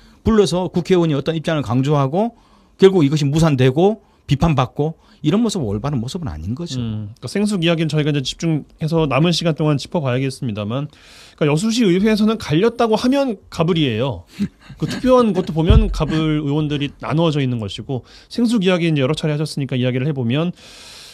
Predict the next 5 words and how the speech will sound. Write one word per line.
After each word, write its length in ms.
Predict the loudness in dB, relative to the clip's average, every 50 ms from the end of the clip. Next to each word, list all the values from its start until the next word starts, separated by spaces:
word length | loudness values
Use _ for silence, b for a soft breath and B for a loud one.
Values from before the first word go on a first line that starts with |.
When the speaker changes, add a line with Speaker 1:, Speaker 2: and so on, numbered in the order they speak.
| B B -6
Speaker 2:
뭐 140 | -2 -2 -2 -4 -6 _ _
여수시 480 | 0 0 0 0 0 -2 0 0 0 0
의회에서는 720 | 0 0 0 0 0 0 0 0 0 0 -2 -2 -2 -2
이 40 | -2 -2
생수 360 | -2 -4 -4 -4 -4 -6